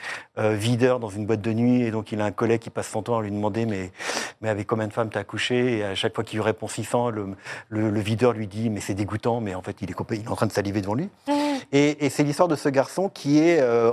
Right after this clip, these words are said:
Speaker 1: en mal d'affection, en fait. Euh, c'est très touchant, c'est très drôle, et en même temps, c'est un peu une,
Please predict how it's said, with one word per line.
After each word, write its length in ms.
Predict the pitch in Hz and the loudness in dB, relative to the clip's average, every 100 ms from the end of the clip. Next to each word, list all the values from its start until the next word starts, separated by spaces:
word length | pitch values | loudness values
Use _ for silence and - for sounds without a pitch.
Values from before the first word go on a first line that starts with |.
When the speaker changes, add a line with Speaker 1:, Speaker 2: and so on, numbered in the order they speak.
| - | 2
Speaker 1:
en 100 | 127 | 2
mal 300 | 160 151 - | 4 2 0
d'affection, 560 | 117 131 131 - 131 143 | 0 0 0 -4 -8 -6
en 80 | 110 | -4
fait. 280 | 110 113 - - - - - 120 | -2 -2 -8 -14 -10 -10 -2 4
Euh, 920 | 120 120 120 120 120 123 120 120 120 - - - - | 6 6 4 4 2 2 0 0 -2 -6 -18 -20 -8
c'est 200 | - 151 | 0 2
très 160 | - | 2
touchant, 460 | 269 226 - 196 233 | 0 0 2 4 2
c'est 180 | - - | 0 -2
très 180 | - 190 | 2 2
drôle, 380 | 147 190 240 202 | 4 4 4 0
et 100 | 156 | 0
en 60 | 151 | 2
même 160 | 151 | 0
temps, 180 | 170 202 | 0 0
c'est 140 | - | 2
un 100 | 147 | 2
peu 300 | 131 151 165 | 2 4 4
une, 460 | 151 123 120 113 113 | 4 2 2 2 0